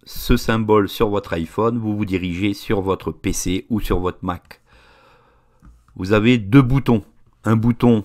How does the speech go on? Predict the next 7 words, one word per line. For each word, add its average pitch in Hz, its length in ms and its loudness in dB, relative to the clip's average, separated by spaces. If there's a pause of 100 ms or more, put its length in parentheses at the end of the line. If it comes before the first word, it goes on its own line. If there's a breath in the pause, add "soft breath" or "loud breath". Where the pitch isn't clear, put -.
mettre 120 360 0
à 101 80 2
jour 110 500 -4
ou 139 160 0
un 127 80 0
bouton 110 580 -2
restaurer. 92 560 -2